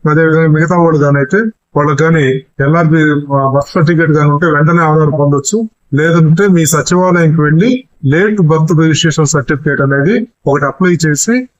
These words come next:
అది కూడా మేము ఆర్టీఓ గారితో మాట్లాడి వెంటనే తెప్పిస్తాము. అది వచ్చిన వెంటనే మీరు ఆధార్ పొందేదానికి వీలవుద్ది. కాబట్టి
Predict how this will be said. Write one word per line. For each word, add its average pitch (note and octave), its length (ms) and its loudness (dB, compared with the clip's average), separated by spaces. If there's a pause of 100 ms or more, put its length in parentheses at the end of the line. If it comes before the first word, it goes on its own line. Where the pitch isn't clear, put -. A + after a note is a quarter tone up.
(120)
అది C#3+ 160 0
కూడా F#3 240 0
మేము E3 280 2
ఆర్టీఓ D#3+ 300 0
గారితో D3 220 -2
మాట్లాడి C#3+ 400 0
వెంటనే C#3 360 0
తెప్పిస్తాము. D3 680 0 (420)
అది C#3+ 140 0
వచ్చిన D#3+ 340 0
వెంటనే F3 380 2
మీరు E3 200 2
ఆధార్ D#3 400 0
పొందేదానికి C#3+ 500 0
వీలవుద్ది. C3+ 340 2
కాబట్టి C3+ 480 0